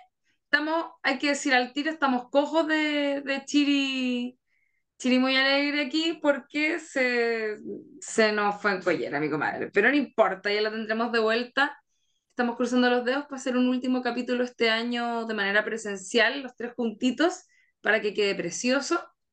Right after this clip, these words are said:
Sin embargo, hoy con mi compañero José Manuel quisimos reunirnos para comentar una serie,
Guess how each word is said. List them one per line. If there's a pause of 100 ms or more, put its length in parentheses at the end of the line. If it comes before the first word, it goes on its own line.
(500)
Sin
embargo,
hoy
con
mi
compañero
José
Manuel
quisimos (340)
reunirnos
para
comentar (640)
una
serie,